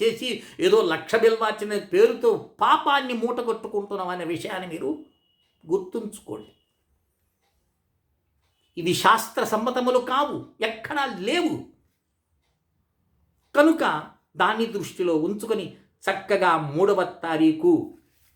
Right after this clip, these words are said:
జనవరి, మొట్టమొదటి సంవత్సరం అది, జనవరి సంవత్సరము, పుష్యమాసము, పౌర్ణమి శుభగడియల్లో ప్రాతకాలము లేదా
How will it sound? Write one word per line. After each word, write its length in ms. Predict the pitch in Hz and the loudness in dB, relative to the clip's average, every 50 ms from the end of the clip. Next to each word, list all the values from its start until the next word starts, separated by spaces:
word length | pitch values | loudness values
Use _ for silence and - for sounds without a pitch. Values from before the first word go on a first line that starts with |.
| _ - 131 | _ -12 -6
జనవరి, 680 | 120 156 156 180 175 175 175 165 156 131 104 - - _ _ _ _ _ _ _ _ _ _ _ _ _ _ _ _ _ _ _ _ _ _ _ _ - | -2 -2 0 2 2 4 4 4 4 2 0 -10 -14 _ _ _ _ _ _ _ _ _ _ _ _ _ _ _ _ _ _ _ _ _ _ _ _ -8
మొట్టమొదటి 580 | 165 143 127 - - 175 175 175 151 165 160 131 | -8 -8 -6 0 0 2 2 2 2 0 -2 0
సంవత్సరం 520 | 147 156 165 170 170 - - 196 185 180 | -2 0 0 -2 -2 0 2 2 2 4
అది, 160 | 180 170 180 | 2 2 0
జనవరి 380 | 175 165 165 170 175 180 175 170 | 0 0 -2 0 0 0 0 0
సంవత్సరము, 840 | - - 190 175 175 - - - 185 185 185 196 190 - - - _ _ _ _ _ _ _ _ _ _ _ _ _ - | -2 -4 -4 -4 -4 -4 -2 0 2 2 2 0 -4 -8 -14 -20 _ _ _ _ _ _ _ _ _ _ _ _ _ -4
పుష్యమాసము, 840 | 165 - - - 196 185 185 185 180 175 - 180 185 185 - - _ _ _ _ _ _ _ _ - | -4 -2 2 2 4 4 4 2 2 2 -2 -6 -6 -8 -12 -18 _ _ _ _ _ _ _ _ 2
పౌర్ణమి 520 | 135 147 175 202 190 185 196 190 180 175 143 | 4 6 6 6 4 2 0 -2 -2 -4 -6
శుభగడియల్లో 1080 | - - - - - 190 185 180 202 196 202 208 196 190 185 180 180 156 - - - _ _ _ _ _ _ _ - - | -6 -10 -8 -4 0 0 0 0 2 2 4 4 4 2 0 -2 -2 -2 -4 -6 -14 _ _ _ _ _ _ _ -4 0
ప్రాతకాలము 1120 | 170 185 208 208 - - - - - - 175 165 160 160 160 156 160 160 131 - - - _ _ _ _ _ _ _ _ _ _ _ _ _ _ _ _ _ _ _ _ _ - | 0 2 2 0 0 -4 -4 -4 -4 -2 0 2 2 2 0 0 -2 -4 -6 -8 -10 -16 _ _ _ _ _ _ _ _ _ _ _ _ _ _ _ _ _ _ _ _ _ 2
లేదా 420 | 170 196 208 208 202 170 143 - | 4 4 6 6 4 2 0 -2